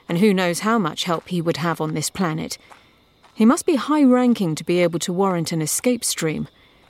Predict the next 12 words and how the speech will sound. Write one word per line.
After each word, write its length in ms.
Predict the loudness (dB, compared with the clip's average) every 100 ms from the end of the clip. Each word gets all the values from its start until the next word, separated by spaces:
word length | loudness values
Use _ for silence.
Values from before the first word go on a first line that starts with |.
| _ _ _
This 240 | -4 -4 -4
could 180 | -8 -8
be 120 | -8
big 260 | -8 -8
for 140 | -4 -2
Nia, 340 | -2 -6 -10 -14 _ _ _ -2
the 80 | 2
mission 420 | 2 0 -2 -4
she'd 280 | -2 -4 -2
been 200 | -2 0
waiting 400 | -2 -2 -4 -4
for. 340 | -6 -6